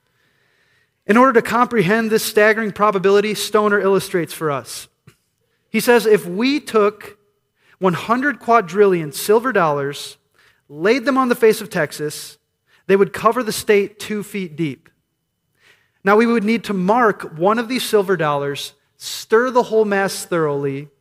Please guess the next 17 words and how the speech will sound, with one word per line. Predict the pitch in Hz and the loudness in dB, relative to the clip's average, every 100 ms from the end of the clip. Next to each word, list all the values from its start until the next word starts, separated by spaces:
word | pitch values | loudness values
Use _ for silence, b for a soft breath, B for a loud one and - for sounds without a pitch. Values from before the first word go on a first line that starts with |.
| _ _ _ | _ _ _
blindfold | - 156 190 247 277 233 214 170 | -12 -4 0 0 -2 -2 -2 0
a | |
man, | 160 143 135 135 165 _ _ _ _ _ - _ | -4 -6 -8 -10 -16 _ _ _ _ _ -20 _
drop | 151 156 185 226 262 | -14 -2 2 2 2
him | 240 226 | -2 -4
in | 208 | -6
Texas, | 165 147 - 151 - - _ _ _ _ _ - | -6 -8 -8 -10 -10 -14 _ _ _ _ _ -4
and | 190 180 160 | -2 -2 2
what | 233 | 2
would | 262 214 | 2 -2
be | 247 | 0
the | 226 | 0
chances | 220 208 208 151 | 0 -2 -4 -4
that | 175 147 | -4 0
that | 202 185 | 2 2
man | 202 196 175 | 0 -2 -2
would, | 170 | -6